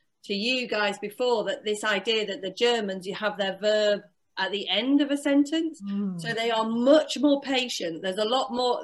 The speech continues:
Speaker 1: they're faster roads, but they're slower talking <laughs> because the verb is at the end. So you have to wait to hear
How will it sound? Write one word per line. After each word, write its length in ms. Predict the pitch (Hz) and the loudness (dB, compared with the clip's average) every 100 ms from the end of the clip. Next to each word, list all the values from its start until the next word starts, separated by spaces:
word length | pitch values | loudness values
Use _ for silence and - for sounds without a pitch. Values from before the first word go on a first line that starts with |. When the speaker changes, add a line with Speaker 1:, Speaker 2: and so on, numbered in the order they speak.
| 214 | -2
Speaker 1:
they're 200 | 214 202 | -2 0
faster 340 | 262 285 - 349 | 2 0 2 4
roads, 520 | 349 240 196 262 - - _ _ | 4 4 0 -4 -10 -20 _ _
but 140 | 208 214 | 2 4
they're 200 | 214 208 | 2 0
slower 540 | 262 269 277 262 247 | 2 4 6 6 6
talking 720 | 262 269 254 247 175 175 269 _ _ - | 6 4 4 0 -4 -6 -8 _ _ -14
<laughs> 540 | - - 294 - - | -14 -12 -12 -12 -6
because 460 | 247 247 294 277 262 | -6 -2 2 2 2
the 100 | 254 | -2
verb 280 | 269 269 240 | 0 0 0
is 120 | 220 | -2
at 120 | 240 | -2
the 120 | 233 | -2
end. 340 | 254 226 143 160 | -2 -2 -6 -6
So 120 | - | -4
you 240 | 247 254 | -2 -4
have 260 | 254 262 277 | -4 -6 -2
to 80 | 320 | 0
wait 320 | 247 185 - | 0 -2 -4
to 120 | 196 | -6
hear 320 | 214 208 190 | -2 -2 -2